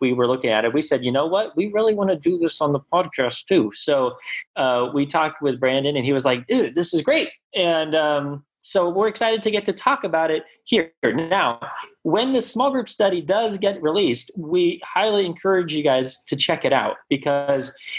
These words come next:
our conversations are going to be conversations around the topics that are gonna be talked about in the small group study.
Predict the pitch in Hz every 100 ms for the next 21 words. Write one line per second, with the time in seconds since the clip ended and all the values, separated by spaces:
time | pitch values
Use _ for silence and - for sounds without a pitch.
0 | - _ 175 254 262 226 180 - 202 202
1 | 175 151 143 160 185 180 165 151 151 143
2 | 147 - 190 175 143 - 196 185 - 120
3 | 107 101 - - - - 131 120 110 -
4 | 110 104 107 101 - 117 113 120 113 107
5 | 107 110 - 113 104 107 98 123 113 101
6 | - 110 104